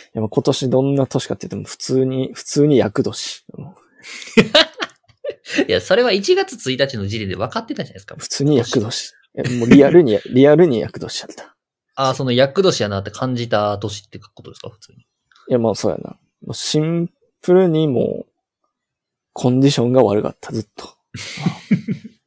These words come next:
Speaker 2: まあまあ、それもね、普通に整骨院で治るという感じで。
Speaker 1: まあまあまあまあ。体のコンディションがいいっていう日がなかったね、普通に。
Speaker 2: <laughs> だいぶ辛いな、それはそ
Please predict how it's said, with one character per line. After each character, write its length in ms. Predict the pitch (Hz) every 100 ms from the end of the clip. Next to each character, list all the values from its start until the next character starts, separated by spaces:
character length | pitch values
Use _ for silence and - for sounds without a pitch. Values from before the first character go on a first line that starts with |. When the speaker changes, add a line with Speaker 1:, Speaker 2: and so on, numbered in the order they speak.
| - - - _ - _ - - - - -
Speaker 2:
ま 100 | 214
あ 40 | 160
ま 80 | 98
あ、 40 |
そ 120 | -
れ 60 | 123
も 100 | 95
ね、 100 | - _
普 120 | 123
通 140 | - 98
に 140 | 92
整 200 | - 117
骨 200 | 131 117
院 60 | 95
で 80 |
治 240 | - 95 92
る 80 | 90
と 100 | - _ -
い 60 |
う 20 | - _
感 180 | _
じ 100 | 101
で。 60 | 127
Speaker 1:
ま 100 | -
あ 60 | 113
ま 80 | 98
あ 40 |
ま 120 | 67 71
あ 40 |
ま 120 | 73
あ。 40 | - _ -
体 800 | - 156 151 151 156 151 151
の 180 | 151 151 - _ -
コ 140 | -
ン 80 | 143
デ 60 | 151
ィ 40 |
シ 100 | 151
ョ 40 | 117
ン 80 |
が 120 | 101 -
い 20 |
い 140 | 120 127
っ 40 | - _ _
て 80 | -
い 60 | 95
う 20 |
日 180 | - 120
が 100 | 87
な 140 | 104
か 60 | 107
っ 80 | -
た 100 | -
ね、 180 | - _
普 100 | -
通 140 | -
に。 60 | 165
Speaker 2:
<laughs> 60 | 151 _ - - 160 - - - 190 - _ _ - 554 - - - - _ _ - - - - - _ _ _
だ 100 | -
い 80 | 117
ぶ 140 | 117
辛 280 | - - -
い 40 |
な、 80 | - -
そ 180 | -
れ 60 | -
は 60 | -
そ 120 | -